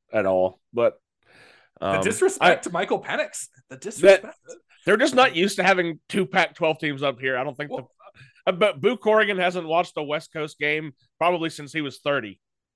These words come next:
Speaker 2: Does this have anything to do with, like, the fact that the Pac-twelve won't be a conference next year? I, I just, I just wonder. <laughs> I, I can only help, I can't help but wonder. Is this
Speaker 1: If
Speaker 2: a message
Speaker 1: anything
Speaker 2: being sent?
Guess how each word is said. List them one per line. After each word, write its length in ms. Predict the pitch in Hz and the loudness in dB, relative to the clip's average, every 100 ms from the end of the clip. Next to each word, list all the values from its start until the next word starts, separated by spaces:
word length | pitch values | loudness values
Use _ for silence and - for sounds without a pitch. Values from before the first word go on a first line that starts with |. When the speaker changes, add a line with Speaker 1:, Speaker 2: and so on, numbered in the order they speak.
| _ - | _ -8
Speaker 2:
Does 140 | 147 | -4
this 120 | 220 | -2
have 160 | 277 240 | 0 0
anything 360 | 196 214 208 | 0 0 -2
to 60 | 175 | -4
do 220 | 139 147 | -6 -6
with, 260 | 139 117 - | -4 -6 -4
like, 380 | 120 110 104 - _ | -4 -4 -6 -16 _
the 140 | 120 110 | -18 -14
fact 260 | - 120 120 | -6 -4 -6
that 100 | 104 | -12
the 60 | 101 | -6
Pac-twelve 460 | 113 107 120 104 | -6 -4 -6 -4
won't 160 | 104 107 | -6 -8
be 80 | 95 | -8
a 40 | |
conference 440 | - 92 87 78 | -6 -8 -8 -14
next 260 | 65 - - | -18 -20 -20
year? 140 | 62 73 | -18 -10
I, 140 | 92 87 | -8 -6
I 80 | 113 | -6
just, 260 | 127 - | -6 -4
I 120 | 135 147 | -4 0
just 260 | 208 208 | 0 2
wonder. 480 | 175 180 156 87 80 _ _ | 2 2 0 -6 -8 _ _
<laughs> 160 | _ | _
I, 180 | 143 - | -4 -2
I 40 | 165 | 0
can 160 | 208 | 0
only 380 | 180 196 208 196 | 2 4 4 0
help, 240 | 147 170 151 | 2 0 0
I 100 | 147 | -4
can't 220 | 165 185 | -4 -2
help 220 | 165 160 | -2 -2
but 140 | 156 131 | -4 -6
wonder. 420 | 127 107 80 80 _ _ _ _ | -8 -8 -12 -14 _ _ _ _
Is 120 | 123 | -8
this 100 | 147 | -2
Speaker 1:
If 80 | 175 | 0
Speaker 2:
a 20 | |
message 260 | 220 254 294 | 2 0 0
Speaker 1:
anything 140 | 185 - | -6 -6
Speaker 2:
being 220 | 123 117 | -8 -8
sent? 340 | - 113 90 | -6 -4 -4